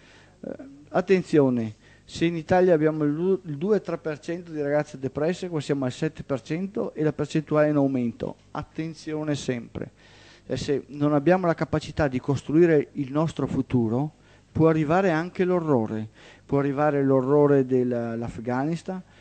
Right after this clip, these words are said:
può arrivare l'orrore dell'integralismo cattolico, può arrivare la distruzione, tipo quella che vuole il Dalai Lama per il Tibet.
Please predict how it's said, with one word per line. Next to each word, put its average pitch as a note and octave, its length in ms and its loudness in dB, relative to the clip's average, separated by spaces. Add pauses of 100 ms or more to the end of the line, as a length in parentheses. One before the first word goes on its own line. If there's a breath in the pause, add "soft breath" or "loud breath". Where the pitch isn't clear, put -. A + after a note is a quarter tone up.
(200 soft breath)
può E3+ 200 0
arrivare D#3 520 2
l'orrore D3 500 8
dell'integralismo C3 840 2
cattolico, A#2+ 640 -8 (340 soft breath)
può F3 220 0
arrivare F#3 640 0
la F3 160 0
distruzione, E3+ 720 -6
tipo - 300 -8
quella F3+ 260 4
che F3 100 0
vuole E3+ 280 6
il D3+ 60 0
Dalai D3+ 340 4
Lama E3 300 0
per D#3+ 180 0
il D#3+ 100 0
Tibet. A#2+ 560 -2